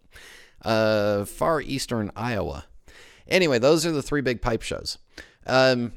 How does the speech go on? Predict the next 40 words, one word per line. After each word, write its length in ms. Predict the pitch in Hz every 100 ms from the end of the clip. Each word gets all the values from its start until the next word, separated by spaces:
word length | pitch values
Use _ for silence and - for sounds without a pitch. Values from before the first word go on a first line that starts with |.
| - _ _ _ _ _ - 101 110
for 180 | 135
those 240 | 135 160 147
of 60 |
you 120 | 151 151
that 220 | 127 104
do 200 | 123 110
not 360 | 110 131 180 123
know, 520 | 117 104 139 180 175 -
uh, 240 | 101 95
pipe 300 | - 127 123
maker 360 | 139 135 139 127
Rolando 720 | 113 104 107 127 139 139 127
Nagoita 720 | 117 104 104 101 98 107 104
has 480 | 98 101 101 98 92
had 420 | 110 104 101 92
some, 380 | - 101 92 92
uh, 320 | 90 85 87 - -
ha-, 260 | 98 80 - -
has 220 | 95 92
had 180 | 113 101
a, 160 | 92 90
a 80 | 85
brain 360 | 101 110 123
tumor 440 | 107 107 92 90 90
removed, 720 | 90 92 92 98 147 165 - - - - - - -
and 800 | 120 127 127 123 123 123 123 110 -
we, 500 | 113 123 123 123 120
uh, 260 | 117 113 110
we 260 | 123 147
in 80 | 147
the 100 | 131
pipe 300 | 117 139 139
community 520 | - 131 127 123 120
are 80 | 113
jumping 420 | 101 117 117 110
in 180 | 110 110
to 100 | 101
help 320 | 92 107 101
him 140 | 92 87
out. 500 | - 120 139 -